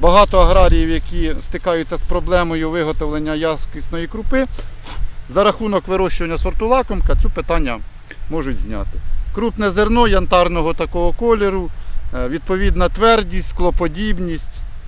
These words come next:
і показники вуглеводів, жирів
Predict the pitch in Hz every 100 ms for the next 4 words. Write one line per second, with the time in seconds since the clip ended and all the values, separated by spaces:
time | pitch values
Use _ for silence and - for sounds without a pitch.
0 | - - - - - - 214 175 175 139
1 | 156 - 185 202 175 185 196 220 180 156
2 | 135 165 196 208